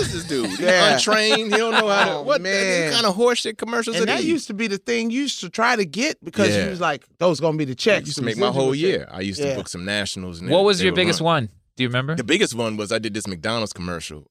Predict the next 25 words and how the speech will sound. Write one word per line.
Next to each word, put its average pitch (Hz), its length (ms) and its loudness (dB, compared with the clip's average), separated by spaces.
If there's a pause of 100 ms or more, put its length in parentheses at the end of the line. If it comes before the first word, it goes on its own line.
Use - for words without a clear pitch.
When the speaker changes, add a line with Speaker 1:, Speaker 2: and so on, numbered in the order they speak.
Speaker 1:
um, 90 240 -10
"Everybody 90 840 -8
clap 85 320 -12
your 117 200 -8
hands." 156 340 -8 (480)
And 90 80 -16
I 92 60 -8
played 92 260 -6
the 78 80 -16
dad, 95 560 -4
and, 92 140 -10
uh, 85 420 -8 (320)
Speaker 3:
<laughs> - 240 -8
Speaker 1:
I 113 80 0
got 110 140 2
a 95 40 -4
call 104 440 2
from 92 320 -4
my 85 240 -6
agents 92 480 -2
going, 82 520 -8 (640)
"Oprah 107 320 -8
wants 87 240 -6
to 80 220 -8
feature 76 800 -10